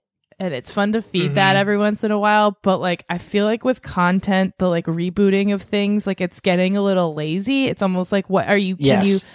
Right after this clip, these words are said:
Speaker 1: like, why are you remaking all of this stuff when, like, you have all this technology? Why don't you create something new?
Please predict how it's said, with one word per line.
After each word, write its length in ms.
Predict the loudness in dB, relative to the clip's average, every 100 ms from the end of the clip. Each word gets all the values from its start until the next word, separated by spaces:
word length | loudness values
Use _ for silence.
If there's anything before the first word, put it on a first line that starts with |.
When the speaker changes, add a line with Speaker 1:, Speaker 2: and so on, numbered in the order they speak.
| -4
Speaker 1:
like, 120 | -2
why 400 | 2 2 4 4 4
are 80 | 2
you 180 | 2
remaking 520 | 0 0 -2 -2 -4 -4
all 200 | -2 -4
of 80 | -4
this 180 | -6
stuff 440 | -2 2 2 0 -2
when, 280 | -2 -2 -6
like, 260 | -4 -4 0
you 100 | 2
have 140 | 4
all 120 | 4 2
this 120 | 0
technology? 480 | -6 -2 -2 0 0
Why 160 | -2
don't 80 | -2
you 80 | -4
create 340 | -2 -2 -2
something 420 | -2 -2 -2 -4 0
new? 500 | 2 4 2 0